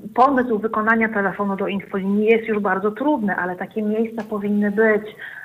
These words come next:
Powinny być, e, absolutnie nieograniczone i nieskrępowane niczym. Kanały komunikacji z pedagogami, ze specjalistami,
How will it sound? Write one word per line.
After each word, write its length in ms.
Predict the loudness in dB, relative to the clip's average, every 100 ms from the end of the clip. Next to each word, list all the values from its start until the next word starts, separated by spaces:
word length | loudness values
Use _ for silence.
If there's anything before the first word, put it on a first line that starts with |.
| -8
Powinny 400 | -2 0 4 4
być, 420 | 4 2 0 -2 2
e, 340 | 6 6 4
absolutnie 680 | 2 0 2 4 4 2 0
nieograniczone 920 | 2 4 4 4 2 2 0 0 0 0
i 60 | 2
nieskrępowane 840 | 2 0 -2 0 0 0 2 4
niczym. 520 | 4 4 2 -2 -4 -6 _ _ _ _ _
Kanały 380 | -2 2 4 4
komunikacji 680 | 4 2 2 0 0 -2 -4 -10
z 40 | 0
pedagogami, 640 | 4 4 2 2 0 0
ze 80 | -8
specjalistami, 1000 | -4 -4 0 0 0 -2 2 2 0 -8